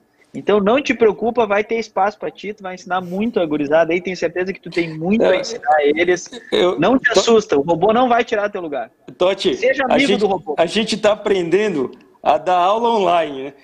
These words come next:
Speaker 2: Você pega, o meu filho tem dez anos, ele vira a câmera do telefone e faz um tuter-, tutorial, assim, em dez minutos de um vide-, de jogo qualquer, entendeu? Com uma maior simplicidade. Aí você te-, faz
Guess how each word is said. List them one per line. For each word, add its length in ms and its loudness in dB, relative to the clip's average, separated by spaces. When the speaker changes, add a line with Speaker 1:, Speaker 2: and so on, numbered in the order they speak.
Speaker 2:
Você 160 -4
pega, 360 -4
o 60 2
meu 160 0
filho 260 -8
tem 200 -8
dez 320 -2
anos, 320 -2
ele 180 -2
vira 300 -4
a 40 -2
câmera 540 -2
do 120 -18
telefone 680 -6
e 80 -6
faz 240 -2
um 100 -6
tuter-, 540 -4
tutorial, 680 0
assim, 260 -6
em 60 -8
dez 220 0
minutos 600 -6
de 140 -6
um 80 2
vide-, 320 -8
de 160 -10
jogo 460 0
qualquer, 420 0
entendeu? 380 -6
Com 100 -12
uma 100 0
maior 280 0
simplicidade. 880 -2
Aí 100 0
você 260 -8
te-, 340 -16
faz 220 -6